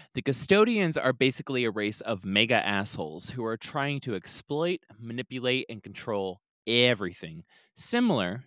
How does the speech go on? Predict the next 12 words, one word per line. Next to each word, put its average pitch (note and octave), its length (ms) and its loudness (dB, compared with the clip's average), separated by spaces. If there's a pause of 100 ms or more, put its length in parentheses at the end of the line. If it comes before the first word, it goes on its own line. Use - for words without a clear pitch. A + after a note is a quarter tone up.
to F#2 140 -4
the F2 80 -4
Anunnaki. F#2+ 760 -2 (320)
And A#2+ 320 0 (320)
at A#2+ 180 0
one E3+ 260 0
point E3 240 -6
in A2+ 120 -4
time, F#2 500 -8
as G2 380 -8
they G#2+ 140 -2
were G2 300 -6